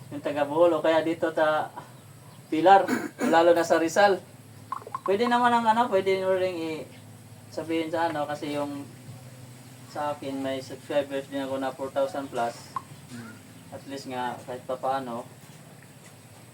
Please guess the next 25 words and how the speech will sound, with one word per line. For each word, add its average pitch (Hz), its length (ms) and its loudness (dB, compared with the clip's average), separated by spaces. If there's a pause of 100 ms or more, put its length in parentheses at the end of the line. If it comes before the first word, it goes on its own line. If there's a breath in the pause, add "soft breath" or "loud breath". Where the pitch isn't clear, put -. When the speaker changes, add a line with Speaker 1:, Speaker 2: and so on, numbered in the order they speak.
(220)
Speaker 1:
or 123 200 -8 (200)
ano, 123 400 -8 (720)
ako, 185 400 2 (300)
alam 180 220 2
ko, 180 300 2
<laughs> - 160 0
talagang 165 440 4
ako, 170 260 0
kasi 151 220 -4
yung 151 240 -8
baga, 143 500 2 (800)
sa 147 240 2
akin, 139 360 -6
malaking 139 400 -4
bagay 139 300 2
ito 139 100 -4
sa 139 220 0
akin 135 160 -4
dahil 127 400 0 (480)
ako - 240 -4
yung 269 200 -2
<laughs> 277 40 -6
naka-interview 285 580 -4
sa'yo. 285 300 -2
Baka 131 340 -2